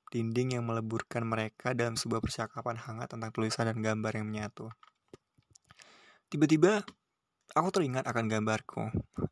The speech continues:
Aku belum menemukan gambarku dari tadi. Saat akan beranjak, tiba-tiba duduk di dekatku seorang perempuan dengan rambut ekor kuda. Syal merah marun yang memeluk leher membuatnya terlihat lebih hangat. Sangat wajahnya dengan bibir yang melemparkan senyum ke arahku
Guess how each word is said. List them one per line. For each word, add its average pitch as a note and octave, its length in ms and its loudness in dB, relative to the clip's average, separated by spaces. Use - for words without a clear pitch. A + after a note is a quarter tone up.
Aku - 160 -2
belum D#3+ 240 8
menemukan A#2+ 240 -2
gambarku A2+ 320 0
dari A2+ 240 0
tadi. C#3 280 0
Saat - 320 2
akan C#3 240 2
beranjak, B2 480 2
tiba-tiba C3+ 400 4
duduk B2+ 240 0
di B2+ 80 2
dekatku A#2+ 560 -2
seorang A#2+ 320 0
perempuan A#2 400 0
dengan A#2 160 -2
rambut A2+ 320 -2
ekor A#2 240 -6
kuda. A#2 320 -6
Syal B2 320 -2
merah A#2+ 240 -2
marun A#2+ 480 0
yang A2+ 160 -2
memeluk A2+ 480 0
leher A2+ 320 0
membuatnya A2+ 480 -2
terlihat A#2+ 320 -2
lebih A2+ 240 -4
hangat. G#2+ 240 -4
Sangat A#2+ 320 0
wajahnya A2+ 480 0
dengan A2+ 240 0
bibir A#2 400 -2
yang A2 160 -4
melemparkan A2 640 -2
senyum A2 320 0
ke A#2 160 -2
arahku A#2 400 -4